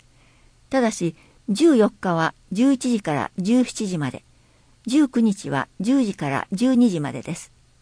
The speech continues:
お問い合わせは、県立和歌山ろう学校。電話、零七三四二四の三二七六。ファックス、零七三四二四の零三一零へどうぞ。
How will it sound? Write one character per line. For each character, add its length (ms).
お 80
問 220
い 40
合 60
わ 100
せ 140
は、 180
県 240
立 440
和 120
歌 160
山 240
ろ 180
う 60
学 240
校。 300
電 280
話、 200
零 240
七 260
三 340
四 280
二 240
四 280
の 180
三 360
二 180
七 260
六。 300
フ 60
ァ 60
ッ 20
ク 160
ス、 160
零 220
七 280
三 340
四 280
二 280
四 260
の 140
零 240
三 320
一 200
零 180
へ 40
ど 140
う 40
ぞ。 140